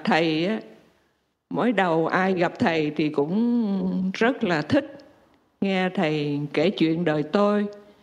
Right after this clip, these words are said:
hoặc là, hoặc là hướng, chỉ cho cái sự mà tu hành. Nhưng mà con nghĩ rằng,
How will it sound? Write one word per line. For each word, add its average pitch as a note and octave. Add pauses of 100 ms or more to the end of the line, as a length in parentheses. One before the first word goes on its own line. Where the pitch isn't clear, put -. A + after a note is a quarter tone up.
(220)
hoặc E3+
là, D3+ (300)
hoặc D3+
là D3+
hướng, G#3 (420)
chỉ E3+
cho G3+
cái G3+
sự D#3
mà D3 (360)
tu A3
hành. E3+ (960)
Nhưng G#3
mà D#3 (680)
con G3
nghĩ F3+
rằng, E3+